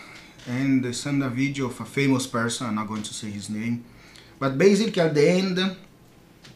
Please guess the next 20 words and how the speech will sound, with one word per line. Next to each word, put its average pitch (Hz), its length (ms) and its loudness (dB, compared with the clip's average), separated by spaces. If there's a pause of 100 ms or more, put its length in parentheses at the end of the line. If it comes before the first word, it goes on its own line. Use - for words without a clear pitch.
(160)
he 131 200 2
saw 160 560 2 (120)
on 135 180 2
what's 135 280 2
going 127 300 4
on, 151 360 2 (640)
on 117 120 -2
this 113 180 0
virus, 135 480 2
he 135 140 -8
saw 156 560 -2
a 131 60 0
punishment 120 960 0 (240)
of 110 200 -12
God. - 240 -14 (880)
I 117 680 -4 (140)
refuse 190 680 6
to 131 100 -4
believe 120 400 0
that, 147 360 -4